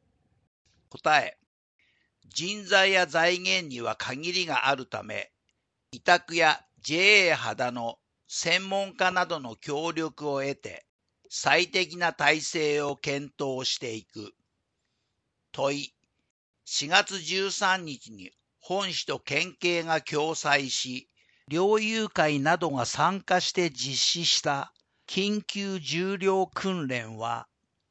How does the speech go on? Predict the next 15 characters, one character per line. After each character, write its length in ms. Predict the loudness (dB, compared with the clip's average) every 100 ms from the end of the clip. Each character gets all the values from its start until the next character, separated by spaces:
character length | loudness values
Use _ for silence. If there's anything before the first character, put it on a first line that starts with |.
| _
国 260 | -6 -2 0
の 160 | 0 -2
緊 340 | -2 -2 -2
急 300 | -6 -6 -4
重 380 | -4 -4 -4 -2
猟 320 | 0 2 2
ガ 220 | 2 2
イ 100 | 2
ド 160 | 0 4
ラ 180 | 6 6
イ 120 | 2
ン 80 | -6
に 60 | -6
沿 380 | -6 -4 -6
い、 100 | -8